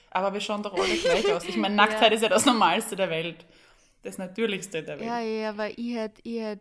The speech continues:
Speaker 2: da schon Probleme damit. Insofern gut, dass du das machen würdest.
Speaker 1: Ich würd's machen. Ich würd's machen für uns. Fürs Team.
Speaker 2: Für, für, take one for the team.
Speaker 1: Dann haben wir hier noch, äh, wer würde eher Thailand mit dem Moped unsicher machen?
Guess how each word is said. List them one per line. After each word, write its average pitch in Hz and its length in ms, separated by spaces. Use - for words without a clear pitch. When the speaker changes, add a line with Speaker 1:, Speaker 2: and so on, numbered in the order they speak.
Speaker 2:
da 196 220
schon 190 240
Probleme 185 480
damit. 185 340
Insofern 208 600
gut, 214 260
dass 190 160
du 190 100
das 180 180
machen 160 320
würdest. - 220
Speaker 1:
Ich 285 140
würd's 208 160
machen. - 200
Ich 220 120
würd's 247 180
machen 196 260
für - 120
uns. 156 300
Fürs 214 200
Team. 190 380
Speaker 2:
Für, - 140
für, - 220
take 240 260
one 202 180
for 196 180
the 170 80
team. 180 320
Speaker 1:
Dann 226 440
haben 254 140
wir 262 80
hier 269 140
noch, 269 460
äh, 302 40
wer 277 1040
würde 247 160
eher 202 460
Thailand 233 720
mit 208 200
dem 190 180
Moped 175 440
unsicher 160 520
machen? - 440